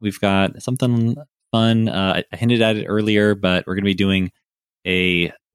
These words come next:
Rule Zero Commander episode focused specifically on, uh,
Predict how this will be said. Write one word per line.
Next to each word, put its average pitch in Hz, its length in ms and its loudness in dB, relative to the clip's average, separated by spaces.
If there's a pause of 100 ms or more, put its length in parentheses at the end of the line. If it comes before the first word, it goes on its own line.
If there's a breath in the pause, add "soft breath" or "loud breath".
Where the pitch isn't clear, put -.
Rule 113 320 2
Zero 98 400 2
Commander 87 920 -2 (240)
episode 82 500 -2
focused 92 380 0
specifically 92 500 -2
on, 87 400 0
uh, 80 340 -6